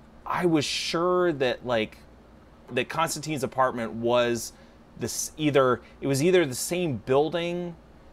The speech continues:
as Sloth's apartment, which it did end up being, or that it was a set that was based on that.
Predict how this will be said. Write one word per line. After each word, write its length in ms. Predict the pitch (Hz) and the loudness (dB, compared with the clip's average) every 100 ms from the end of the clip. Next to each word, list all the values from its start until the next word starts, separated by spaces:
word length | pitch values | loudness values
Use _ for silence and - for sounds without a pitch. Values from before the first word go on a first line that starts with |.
| - - - | -20 -10 0
as 200 | 139 127 | 2 2
Sloth's 460 | - 143 139 147 | -2 0 0 0
apartment, 460 | 156 156 139 151 139 | -2 2 0 0 -4
which 140 | 123 | -2
it 140 | 127 98 | -4 2
did 200 | 131 135 | 2 4
end 180 | 131 123 | 2 2
up 160 | 104 | 0
being, 280 | 120 131 131 | -2 0 0
or 220 | 123 123 | 2 2
that 180 | 117 117 | 2 0
it 120 | 113 | 0
was 160 | 120 113 | -2 -2
a 80 | 101 | -4
set 560 | - - 127 117 - | -2 0 2 2 -2
that 120 | 117 | -6
was 140 | 107 98 | -6 -6
based 400 | 87 113 113 110 | -4 -2 -2 -2
on 200 | 98 95 | -2 -4
that. 220 | 92 | -10